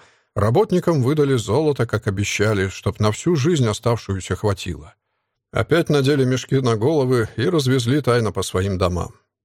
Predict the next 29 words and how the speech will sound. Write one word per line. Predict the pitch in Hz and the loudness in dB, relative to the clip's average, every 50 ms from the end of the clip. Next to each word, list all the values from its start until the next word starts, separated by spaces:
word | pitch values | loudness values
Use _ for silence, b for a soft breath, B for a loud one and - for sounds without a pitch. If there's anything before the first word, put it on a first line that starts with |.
| _ _ _ _ _ _ _ _ _ _ _ _ _ _ | _ _ _ _ _ _ _ _ _ _ _ _ _ _
Так | - 139 180 180 - | 2 2 2 2 2
они | 175 165 156 151 143 | 0 0 0 0 0
и | 127 120 | 0 0
жили | 110 113 110 131 147 131 | 0 -2 -2 -2 0 -2
теперь | 117 - 123 117 - 113 107 | -2 -2 -2 0 0 0 0
каждый | - - 104 120 143 131 123 113 | 0 0 0 0 0 0 -2 -4
у | 104 98 | -4 -4
себя, | - - 90 87 95 113 123 | -4 -4 -2 0 2 2 2
не | 110 98 98 | 2 0 -2
зная, | 95 101 95 98 110 - 90 | -2 -2 -2 0 0 0 -2
кому | 85 - - 87 98 147 | -2 -2 -4 -2 -2 -4
ход | 160 - - 135 170 - - | -4 -2 -2 -2 -2 0 -2
рыли | 131 143 131 117 117 110 104 - | 0 0 0 0 0 -2 -2 -4
и | - 92 92 | -4 -6 -4
где | 95 98 117 170 | -2 0 0 0
он | 175 147 127 120 | 2 2 0 0
находится. | 107 104 - - - - - - - - - - - - - _ _ _ _ _ _ _ _ _ _ _ _ - | -2 -4 -6 -8 -10 -10 -10 -10 -12 -12 -12 -12 -12 -16 -20 _ _ _ _ _ _ _ _ _ _ _ _ 0
И | 113 113 | 0 2
каждый | 113 - 147 147 139 123 120 117 | 2 4 2 2 2 2 0 0
год | 107 113 147 170 135 104 | 2 2 2 0 0 -2
Богу | 87 90 143 185 160 147 135 | -2 -2 -2 0 0 -2 -2
свечки | - 160 180 175 - - 147 | 0 0 0 0 0 0 -2
ставили | 131 - - 156 160 151 131 117 107 | -2 0 0 0 2 2 2 2 0
за | 101 92 98 104 | 0 -2 -2 -2
то, | - 170 156 | -2 -4 -4
что | - - 139 120 | -2 -2 -2 0
живы | 110 151 165 127 90 | 2 0 0 2 0
остались. | 85 - - - - 87 - - - - - - - _ _ _ _ _ _ _ - | 0 -2 -2 -6 -6 -8 -8 -10 -12 -12 -12 -12 -12 _ _ _ _ _ _ _ 0
Правда, | - 110 151 185 180 165 175 170 165 | 2 2 2 2 2 2 2 0 0